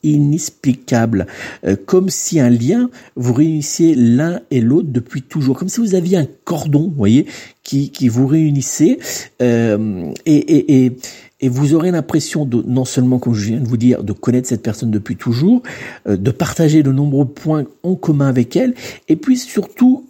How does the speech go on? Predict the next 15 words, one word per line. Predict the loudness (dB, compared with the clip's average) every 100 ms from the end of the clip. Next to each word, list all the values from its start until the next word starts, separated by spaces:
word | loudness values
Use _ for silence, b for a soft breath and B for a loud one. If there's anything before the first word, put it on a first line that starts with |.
| -6
d'avoir | -2 0 0 -2
l'impression | -4 -6 -4 -2 -4 -8 0 4 4 2
que | 4
lorsque | 4 2 -2 -4
vous | -4 -4
quittez | -8 -6 -4
cette | -2 -4
personne, | -4 -4 -2
lorsque | -2 -2 -2
vous |
n'êtes | 0 0 0
pas |
avec | -2 0
cette | 0
personne, | -2 -2 -2